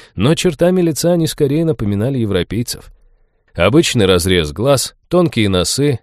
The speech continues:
таких парней без проблем можно встретить где угодно в Сан-Фране. Потомки сотен лет перемешивания генов англосаксов, латиносов, китайцев, индусов и еще черт знает кого. «Отвечай,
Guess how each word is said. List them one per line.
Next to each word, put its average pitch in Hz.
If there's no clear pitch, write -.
таких 104
парней 135
без 110
проблем 104
можно 92
встретить 113
где 90
угодно 90
в -
Сан-Фране. 85
Потомки 165
сотен 143
лет 143
перемешивания 104
генов 113
англосаксов, 107
латиносов, 127
китайцев, 98
индусов 120
и 98
еще 139
черт 92
знает 87
кого. 67
«Отвечай, 90